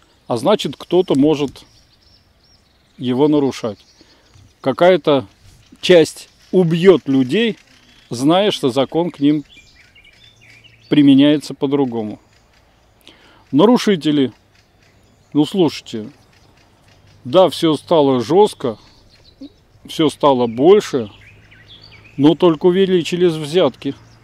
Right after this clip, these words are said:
Я вообще не знаю, как с этим бороться. Я езжу на попутках, э, и иногда останавливаются хорошие машины.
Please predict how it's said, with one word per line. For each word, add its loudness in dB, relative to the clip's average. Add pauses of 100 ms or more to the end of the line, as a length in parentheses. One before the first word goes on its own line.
(1080)
Я 0
вообще 0
не 2
знаю, -4
как -8
с -6
этим -4
бороться. -8 (1120)
Я 0
езжу 0
на 2
попутках, -6 (800)
э, -4 (840)
и 2
иногда 2
останавливаются -2
хорошие -4
машины. -6